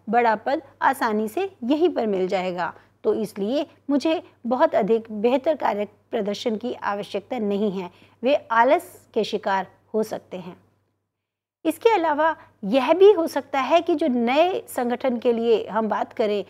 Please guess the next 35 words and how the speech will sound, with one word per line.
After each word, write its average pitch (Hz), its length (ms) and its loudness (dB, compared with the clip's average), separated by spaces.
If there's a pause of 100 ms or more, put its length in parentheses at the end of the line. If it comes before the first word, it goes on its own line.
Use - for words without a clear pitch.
(220)
नया 311 280 2
संगठन 254 500 -2
हो 208 180 -4 (260)
तो 320 100 2
उसमें 330 520 0 (280)
प्रतिभाएं 269 680 0 (480)
उपलब्ध 311 440 2
ही 415 100 4
नहीं 381 300 2
हैं, 381 140 -6 (260)
पुराने 240 380 2
कर्मचारी 294 580 0
उपलब्ध 240 520 -4
ही 349 200 4
नहीं 330 300 2
हैं, 339 160 -2 (280)
तो - 60 0
आंतरिक 247 640 -2
स्रोतों 226 440 -2
के 226 120 -6
माध्यम 220 400 0
से 208 280 0 (320)
जो 240 280 2
भर्ती 214 400 0
है 254 260 2 (240)
वो 208 120 0
वहाँ 190 320 -6
पर 349 160 4 (360)
संभव 226 300 0
ही 196 120 -2
नहीं 180 260 -6
है। 170 180 -10 (460)
एक 220 240 4
नया 190 300 -2
उद्यम 220 400 -2